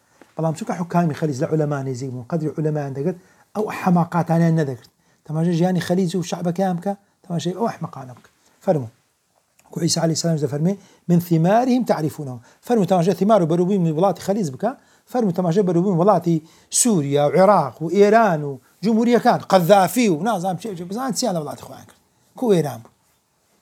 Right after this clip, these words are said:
چیان مەسە خۆینە. <coughs> رووسیا ئەمریکا. ئەوێ، ها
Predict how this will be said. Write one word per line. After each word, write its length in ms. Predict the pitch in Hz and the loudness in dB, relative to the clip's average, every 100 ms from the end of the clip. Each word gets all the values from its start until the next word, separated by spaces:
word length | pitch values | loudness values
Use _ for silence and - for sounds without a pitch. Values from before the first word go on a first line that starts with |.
| _ | _
چیان 160 | - 226 | 2 4
مەسە 160 | 165 143 | 2 0
خۆینە. 320 | - 131 123 _ _ _ _ _ _ _ _ _ _ | -6 -16 -20 _ _ _ _ _ _ _ _ _ _
<coughs> 2500 | - - - - - 214 156 104 _ _ _ _ _ _ _ _ _ _ _ _ _ _ _ - - | -8 -6 -6 -8 -2 0 0 -4 _ _ _ _ _ _ _ _ _ _ _ _ _ _ _ -20 -12
رووسیا 300 | 131 120 - 127 | -6 -2 0 0
ئەمریکا. 380 | 127 139 143 123 - _ _ _ _ _ _ _ _ _ _ _ _ _ _ _ _ _ _ _ _ _ _ _ _ _ _ _ _ _ _ _ _ _ _ _ _ _ _ _ _ _ _ _ - | 2 0 0 -2 -4 _ _ _ _ _ _ _ _ _ _ _ _ _ _ _ _ _ _ _ _ _ _ _ _ _ _ _ _ _ _ _ _ _ _ _ _ _ _ _ _ _ _ _ 4
ئەوێ، 200 | 226 170 135 139 160 165 | 4 6 2 -4 -4 -4
ها 60 | 151 | -2